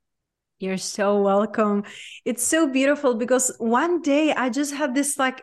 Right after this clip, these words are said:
inspired idea, you know,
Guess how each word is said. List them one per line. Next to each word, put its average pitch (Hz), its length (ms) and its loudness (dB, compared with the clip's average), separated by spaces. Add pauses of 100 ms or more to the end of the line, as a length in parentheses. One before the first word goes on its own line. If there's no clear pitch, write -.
inspired 233 560 0
idea, 208 680 2 (200)
you 233 180 4
know, 214 460 2